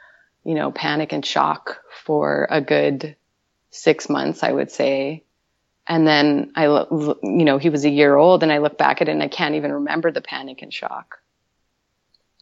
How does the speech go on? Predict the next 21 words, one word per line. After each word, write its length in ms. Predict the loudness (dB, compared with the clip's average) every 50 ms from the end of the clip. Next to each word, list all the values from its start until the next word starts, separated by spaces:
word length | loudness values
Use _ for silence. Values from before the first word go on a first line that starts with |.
| _
So, 140 | -6 0 2
you 140 | 4 4 6
know, 140 | 6 6 6
there's 200 | 6 6 6 4
a 40 | 2
part 300 | 2 2 4 6 6 6
of 100 | 4 4
you 200 | 2 2 2 2
that's, 340 | 2 0 -2 -4 -8 -16 -14 _
that 600 | -6 -6 -6 -4 -4 -4 -2 0 0 0 0 0
knows, 360 | 0 2 4 4 4 2 2 0
you 60 | 0
know, 160 | 2 2 2
eventually 760 | 0 2 0 0 -2 -2 -4 -4 -2 -2 -2 -2 -4 -6 -10 _ _ _ -20 -20 _ -4
I'm 180 | 0 0 2
gonna 220 | 2 2 2 2 2
look 200 | 0 0 0 0
back 300 | 2 2 2 0 -2 -6
at 100 | -6 -6
this 200 | -10 -10 -10 -12
experience 960 | -12 -12 -12 -10 -8 -6 -6 -4 -4 -4 -4 -4 -4 -6 -6 -8 -12 -20 -20